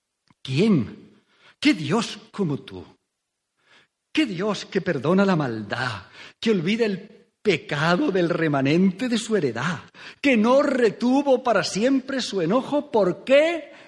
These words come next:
Porque se deleita en misericordia". Así que la misericordia es lo que hizo, entre otras cosas,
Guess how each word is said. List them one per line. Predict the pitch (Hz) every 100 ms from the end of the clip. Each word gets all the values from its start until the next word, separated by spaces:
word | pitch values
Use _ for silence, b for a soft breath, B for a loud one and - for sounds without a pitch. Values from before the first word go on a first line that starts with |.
| B _
Porque | 160 135 131 135
se | 117 - 110
deleita | 107 120 147 147 143 156 139 - -
en | 131 123 123 120 -
misericordia". | - 113 123 120 117 _ - - 107 107 107 104 101 104 104 110 _ 95 90 87 - - - _ _ _ _ _ _ _ _ _ _ _ _ _ _ b b b b b b -
Así | - 185 190
que | 185
la | 165
misericordia | 156 - 143 131 165 175 156
es | 151 151
lo | 139
que | 139
hizo, | 135 143 - 131 139
entre | 135 120 131
otras | 143 135 -
cosas, | 147 117 104 92 - -